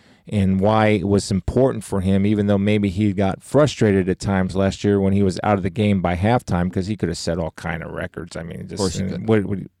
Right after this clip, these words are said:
Speaker 1: but
Speaker 2: He did
Speaker 1: he
Speaker 2: set a single season
Speaker 1: Yeah.
Speaker 2: rushing record.
Speaker 1: He's qu-,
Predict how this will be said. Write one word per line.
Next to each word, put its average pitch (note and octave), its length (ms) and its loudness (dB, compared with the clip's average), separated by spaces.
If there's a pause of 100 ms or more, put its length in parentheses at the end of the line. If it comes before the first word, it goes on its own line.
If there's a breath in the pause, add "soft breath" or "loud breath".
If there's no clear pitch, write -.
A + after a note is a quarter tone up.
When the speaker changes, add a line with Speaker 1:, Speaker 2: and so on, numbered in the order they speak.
Speaker 1:
but G#2 280 -2 (460 soft breath)
Speaker 2:
He C3 120 -8
did B2 180 2
Speaker 1:
he A#2 60 4
Speaker 2:
set A#2+ 160 4
a G#2+ 40 2
single B2 300 2
season B2 280 0
Speaker 1:
Yeah. D3+ 80 4
Speaker 2:
rushing D#3 260 0
record. - 240 -16
Speaker 1:
He's D3+ 160 2
qu-, - 180 4